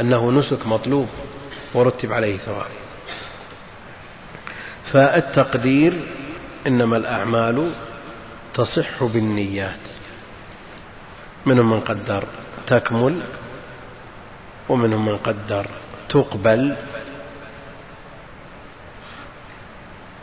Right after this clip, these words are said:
ونفي الصحة أخص من نفي القبول،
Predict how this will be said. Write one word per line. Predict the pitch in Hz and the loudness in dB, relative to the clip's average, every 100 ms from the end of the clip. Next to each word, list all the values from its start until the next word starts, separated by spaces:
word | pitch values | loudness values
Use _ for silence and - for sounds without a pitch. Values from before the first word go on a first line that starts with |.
| - - - | -18 -18 -6
ونفي | 113 110 113 113 127 123 160 160 - | 2 4 6 2 2 8 8 6 2
الصحة | 117 - - 135 - - 117 107 - - - - - - - - | -2 -4 0 0 0 -2 -2 -2 -8 -14 -14 -14 -16 -16 -8 -2
أخص | 117 - 170 - - - | 2 6 6 4 -6 -6
من | 127 123 117 117 | 0 2 2 2
نفي | 127 - | 0 0
القبول، | 110 104 110 107 113 101 | -2 -2 -2 0 0 0